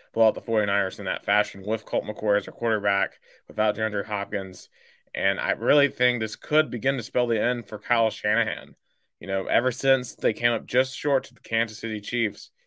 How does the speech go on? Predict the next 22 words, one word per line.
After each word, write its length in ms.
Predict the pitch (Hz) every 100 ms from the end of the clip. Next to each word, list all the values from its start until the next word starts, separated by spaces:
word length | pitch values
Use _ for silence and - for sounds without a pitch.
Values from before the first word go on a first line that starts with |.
| _ -
in 40 |
the 60 | 101
Super 280 | - 151 135
Bowl 180 | 120 107
two 120 | 113
years 220 | 107 110
ago, 220 | 107 104
it's 100 | 98
all 220 | 104 120
gone 260 | 127 123 120
downhill 320 | 117 107 110
for 100 | 107
San 180 | - 107
Francisco. 600 | - 165 151 175 160 151 143
Wasn't 300 | 156 151 139
his 120 | 131
fault 260 | 135 -
last 340 | 98 117 120 -
year 80 | 117
due 100 | 104
to 220 | - -
injury, 460 | 151 151 147 147